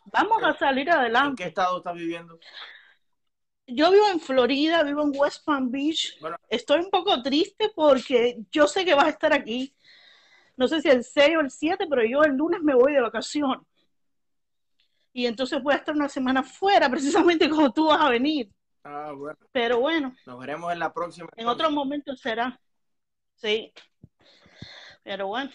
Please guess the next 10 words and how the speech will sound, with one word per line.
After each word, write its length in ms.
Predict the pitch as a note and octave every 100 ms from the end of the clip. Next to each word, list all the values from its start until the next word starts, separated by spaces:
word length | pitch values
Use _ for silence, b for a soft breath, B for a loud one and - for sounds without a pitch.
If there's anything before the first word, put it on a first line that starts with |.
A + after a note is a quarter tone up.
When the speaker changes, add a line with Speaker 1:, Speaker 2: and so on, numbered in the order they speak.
| -
Speaker 1:
no 220 | C4 F4+
tenemos 440 | G#4+ E4+ F#4+ F#4 D4+
nada 280 | E4 F4 C#4
que 100 | A3
perder. 460 | G#3+ G#3 G#3+ F#3+ -
Ahora 320 | B3 G4 A4
mismo, 480 | F4+ F4+ D#4 G#3 F#3 _
con 200 | - A#3 B3+
estas 220 | - F4
vacaciones, 760 | D4+ G3+ G3 - C#4 B3 F#3